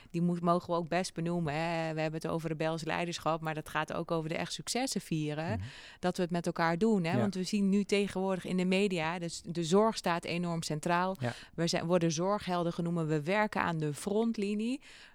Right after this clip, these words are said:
Speaker 1: Maar eigenlijk als het ware l-, gaan we naar ons werk en doen we ons werk.
Speaker 2: Mhm.
Speaker 1: En z-, zorgheld? Nee, ik doe mijn werk.
Speaker 2: Ja.
Speaker 1: En, ehm,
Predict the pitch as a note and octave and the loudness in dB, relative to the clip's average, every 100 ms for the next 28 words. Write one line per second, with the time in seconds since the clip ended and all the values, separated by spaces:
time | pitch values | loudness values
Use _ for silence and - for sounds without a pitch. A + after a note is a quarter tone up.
0 | - E3+ F3+ G3+ G3+ - F#3 E3 F#3+ A3 | -2 4 6 6 4 2 0 2 4 4
1 | G3 F#3+ G3 - - G3 G3 F#3+ - E3+ | 2 0 0 -2 2 4 6 4 0 0
2 | D3+ F3 G3 G#3+ F#3+ F#3 F#3 G#3 D#3+ D#3 | 0 2 2 0 -2 0 0 0 -2 -4
3 | D3 C#3+ C#3 D3 - - A#2 G2+ C3 - | -2 -2 -2 -4 -6 2 4 4 0 -6
4 | - F3 - - D#3 D3 G3 B3+ A#3 A#3+ | -12 -12 -14 -16 -12 -2 0 0 0 0
5 | D4+ - F3+ F3 F#3+ E3+ F3 D3+ C3+ - | 0 -2 -4 -2 -2 0 4 4 2 -2
6 | - A2+ - - - - F3+ F3 E3+ E3+ | 2 2 2 -14 -20 -6 -4 -2 -4 -6
7 | E3 E3 | -6 -8